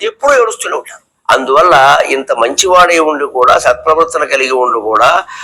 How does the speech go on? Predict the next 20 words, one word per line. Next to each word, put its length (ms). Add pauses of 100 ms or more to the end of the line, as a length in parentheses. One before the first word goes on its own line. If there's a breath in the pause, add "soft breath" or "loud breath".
(180 loud breath)
ఒక్క 220
పని 280
సరిగ్గా 420 (160)
చెయ్యలేడు, 600 (400)
యాతన 320
పడిపోతూ 480
ఉంటాడు 240
ప్రతిదానికి, 600
వాళ్ళు 300
ఏమనుకుంటారో, 640
వీళ్ళు 220
ఏమనుకుంటారో 640
అని. 200 (440 loud breath)
అందులో 320
శాస్త్ర 420
గ్రంథాలు 460
కూడా 300
చదువుకుంటే 340
ఇంకా 160
చెప్పక్కల్లా, 680